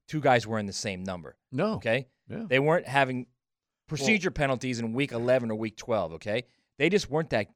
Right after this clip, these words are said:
Speaker 1: good.
Speaker 2: Mm-hmm. Yeah.
Speaker 1: He just
Speaker 2: No.
Speaker 1: had to improve the roster. That's
Speaker 2: Right.
Speaker 1: all.
Speaker 2: There
Speaker 1: This
Speaker 2: were
Speaker 1: i-, this structurally and operationally is a mess at Florida. So you got, I mean,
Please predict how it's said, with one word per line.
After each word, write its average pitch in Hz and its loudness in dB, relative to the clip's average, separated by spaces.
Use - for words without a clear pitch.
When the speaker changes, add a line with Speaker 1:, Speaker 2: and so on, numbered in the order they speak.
Speaker 1:
good. 156 -2
Speaker 2:
Mm-hmm. 127 -6
Yeah. 170 -2
Speaker 1:
He 170 -2
just 147 8
Speaker 2:
No. 147 8
Speaker 1:
had 175 8
to 156 6
improve 131 -2
the 110 -4
roster. 123 0
That's 104 -4
Speaker 2:
Right. 87 -2
Speaker 1:
all. 80 -8
Speaker 2:
There 139 4
Speaker 1:
This 180 8
Speaker 2:
were 208 2
Speaker 1:
i-, 143 -2
this 208 6
structurally 196 2
and 131 -4
operationally 143 2
is 123 -6
a 117 -2
mess 117 0
at 107 -12
Florida. 85 -16
So 135 0
you 214 -10
got, 262 10
I 160 -8
mean, 180 -2